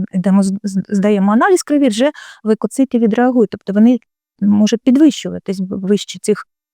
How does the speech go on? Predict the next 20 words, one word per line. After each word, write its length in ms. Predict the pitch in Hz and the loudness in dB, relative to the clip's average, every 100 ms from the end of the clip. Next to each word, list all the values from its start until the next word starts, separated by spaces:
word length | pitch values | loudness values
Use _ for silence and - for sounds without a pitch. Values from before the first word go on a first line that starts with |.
| _ | _
е, 220 | 196 190 | -6 2
меж 440 | 190 214 277 - - | 4 4 0 -4 -6
референтних 560 | 208 208 - 202 - 190 | -4 -4 -2 -2 0 0
значень, 420 | 220 262 - 214 | 2 0 0 -4
які 200 | - 220 | 0 2
ми 100 | 226 | 4
маємо 340 | 220 208 208 | 4 2 0
в 80 | 208 | 2
аналізі 380 | 214 208 220 233 | 2 2 0 -2
крові. 340 | 262 269 233 - _ _ _ - | 0 0 -2 -6 _ _ _ -8
А, 220 | 190 190 196 - | -6 -4 -6 -2
лейкоцити 520 | 262 285 339 381 294 | -2 0 0 0 -2
включають 500 | - 247 - 226 202 | -4 -4 -2 -2 -2
в 20 | - | -4
себе 320 | 196 196 196 | -4 -2 -4
такі, 260 | - - 196 | -8 -4 -2
як 200 | 196 - | -2 0
нейтрофіли, 760 | 208 226 285 269 285 302 285 | 0 2 0 0 2 4 2
які 220 | 254 - | 0 -2
безпосередньо, 800 | 208 214 - - 214 220 202 202 | -2 -2 -6 -4 0 2 0 -4